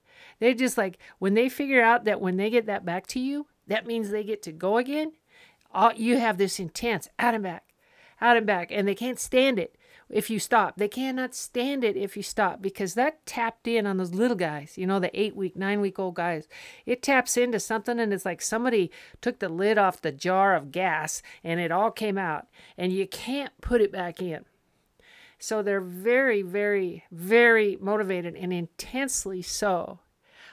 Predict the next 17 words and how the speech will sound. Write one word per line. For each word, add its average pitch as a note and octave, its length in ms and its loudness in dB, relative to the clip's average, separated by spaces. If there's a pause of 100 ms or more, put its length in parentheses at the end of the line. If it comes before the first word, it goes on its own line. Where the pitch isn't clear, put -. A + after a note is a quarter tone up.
I A3+ 100 4
mean, A#3+ 160 4
they'll A#3 140 2
be G#3 120 -2
jumping A3 460 0
at A3 160 2
you, A3+ 120 0
jumping A#3 460 0
at G3 280 0
your F#3+ 100 0
bumper. G#3 480 0
This, G3 320 -4 (240)
again, G3+ 320 -4
they F3 80 -6
want F#3+ 240 0
it F#3 100 0
again. F3+ 520 -4